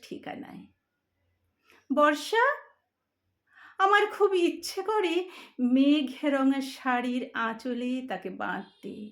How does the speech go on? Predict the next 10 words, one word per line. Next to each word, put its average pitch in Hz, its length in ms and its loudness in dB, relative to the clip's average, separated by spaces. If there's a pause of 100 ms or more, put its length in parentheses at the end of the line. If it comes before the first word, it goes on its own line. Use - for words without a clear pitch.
(640)
বৃষ্টি 254 560 -4 (120)
স্নাত 247 360 -2 (160)
পাখির 226 480 0 (140)
ডানা 214 300 -2 (100)
ঝাপটানো 208 680 -8
জলে 202 480 -6 (520)
আজন্ম 202 680 -6 (160)
তাকে 190 200 -10 (120)
ভেজাতে, 185 520 -12 (1120)
শ্রাবণী 285 640 4